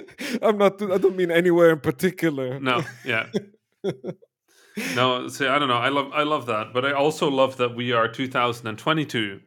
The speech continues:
Speaker 2: and we can still have things like this happening where we all just agree on a time and then just Osama
Speaker 1: It's
Speaker 2: was an hour early.
Speaker 1: It's so funny, man. Like, I, on Sunday night, I went to bed and I was like, "Okay, while I'm sleeping tonight,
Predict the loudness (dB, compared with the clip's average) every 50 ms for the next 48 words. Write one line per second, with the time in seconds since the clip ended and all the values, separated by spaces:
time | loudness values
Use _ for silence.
0 | _ _ _ _ _ _ _ _ _ _ _ _ _ -20 _ _ _ _ _ _
1 | _ _ 0 2 2 2 0 0 2 0 2 2 2 0 2 2 4 4 4 2
2 | 2 2 2 0 0 0 0 0 0 0 2 0 -2 0 0 0 0 0 0 -2
3 | -4 -4 -4 -4 -2 -2 0 2 2 4 4 4 4 2 0 -2 -2 -2 0 2
4 | 4 4 4 2 0 -4 -2 0 0 2 0 0 -2 -2 -2 -2 0 -2 -2 -2
5 | -6 -10 -12 -12 -12 -12 -12 -14 _ _ _ _ _ _ _ _ _ _ _ _
6 | _ _ _ -6 -4 -2 0 2 2 2 4 4 2 2 0 0 -4 -2 0 0
7 | 0 2 2 0 0 0 0 0 0 0 -2 -2 -4 -4 -8 _ _ _ -20 -12
8 | -8 -6 -6 -6 -6 -4 -4 -4 -4 -4 -4 -4 -4 -4 -6 -6 -8 -4 0 2
9 | 2 2 2 0 -12 -20 -20 _ _ 0 0 2 2 4 4 2 2 2 2 0
10 | 2 2 4 4 4 4 4 2 2 2 2 0 0 0 0 2 2 0 0 0
11 | -2 0 2 2 2 4 2 2 0 0 0 0 0 2 0 0 0 -2 -4 -6
12 | -6 -2 2 4 4 4 4 2 0 -2 -4 -4 -4 -2 -2 -2 -2 -4 -4 -4
13 | -4 -4 -4 -2 -2 -2 -4 -4